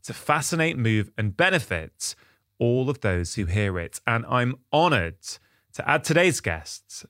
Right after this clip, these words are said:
to that list. Ruthie Mayer is the daughter of the late Holocaust survivor, Hannah Pick Goslar. Dina Kraft is Hannah's co-writer, who helped bring her incredible story to life in the brand new book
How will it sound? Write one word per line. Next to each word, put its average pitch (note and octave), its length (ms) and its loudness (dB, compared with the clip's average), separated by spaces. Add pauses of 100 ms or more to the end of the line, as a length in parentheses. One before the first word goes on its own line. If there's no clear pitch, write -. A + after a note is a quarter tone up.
(140)
to A2+ 160 -2
that - 200 -2
list. - 460 -8 (1040)
Ruthie F#3 320 4
Mayer F#2+ 320 2
is G#2+ 100 -2
the - 80 -2
daughter D#3 460 2
of B2 160 0
the B2+ 100 6
late C#3 540 2
Holocaust F3+ 580 2
survivor, G#2+ 640 2 (220)
Hannah D3 500 0 (140)
Pick - 400 -2 (100)
Goslar. F#2 600 -2 (720)
Dina A2 220 4
Kraft F3 540 2 (140)
is A#2+ 140 0
Hannah's C3 300 0
co-writer, A2 960 -2 (300)
who B2 120 2
helped F3 380 0
bring C#3+ 240 0
her C3+ 280 2
incredible C#3+ 800 -2
story C#3 460 0
to G#2+ 160 -2
life G#2+ 600 -2 (540)
in D3 120 2
the C#3 80 4
brand E3+ 340 2
new E3+ 140 4
book - 500 -6